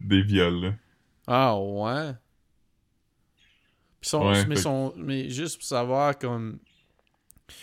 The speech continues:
Speaker 2: mais son fils, lui, il fait ça pour la même raison, genre ?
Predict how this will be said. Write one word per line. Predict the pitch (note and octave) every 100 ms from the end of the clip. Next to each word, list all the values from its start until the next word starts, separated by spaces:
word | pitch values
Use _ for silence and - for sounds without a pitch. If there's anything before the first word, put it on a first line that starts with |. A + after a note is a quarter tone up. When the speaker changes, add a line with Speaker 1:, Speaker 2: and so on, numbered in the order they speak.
| - _ _ _
Speaker 2:
mais | C#3+
son | D3+ C#3 B2+
fils, | - F3 E3+ -
lui, | C3+ C#3+ D#3+ D#3 - _ _ _ _ _ C3+
il | A#2+
fait | - B2+ A#2+
ça | - - D3 C3+
pour | C#3
la | A#2+
même | A#2+ A#2+ A#2+
raison, | A2+ A2 G#2+ A#2 F3+ E3+
genre ? | E3 F3+